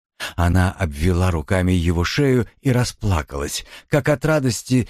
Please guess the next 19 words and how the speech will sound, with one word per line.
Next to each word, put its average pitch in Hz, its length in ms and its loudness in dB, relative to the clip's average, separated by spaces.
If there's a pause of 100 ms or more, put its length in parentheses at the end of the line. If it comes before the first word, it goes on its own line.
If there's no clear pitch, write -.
(100)
из-за 113 380 2
его 113 340 2
утешения, 120 720 0
так 117 300 -2
и - 160 -4
от 104 220 0
горечи 110 500 0
своей 80 480 -2
утраты. 71 560 -6 (840)
«Это 151 280 0
было 139 300 2
не 135 200 4
только 147 360 -2
для 85 180 0
меня, 80 460 0 (320)
но 110 200 4
и - 200 -2
для 107 260 2
тебя», 110 600 0